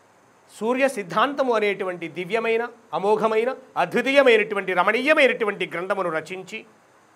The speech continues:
పిపాసకులకు జ్యోతిష్య జ్ఞానదాహాన్ని తీర్చినటువంటి మయబ్రహ్మాచార్య ఆచార్య దేవుల వారి పాదపద్మములకు శిరస్సు వంచి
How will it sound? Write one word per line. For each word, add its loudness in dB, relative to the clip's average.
పిపాసకులకు 0
జ్యోతిష్య -6
జ్ఞానదాహాన్ని 0
తీర్చినటువంటి -10
మయబ్రహ్మాచార్య 0
ఆచార్య 4
దేవుల 2
వారి 4
పాదపద్మములకు 0
శిరస్సు -4
వంచి -4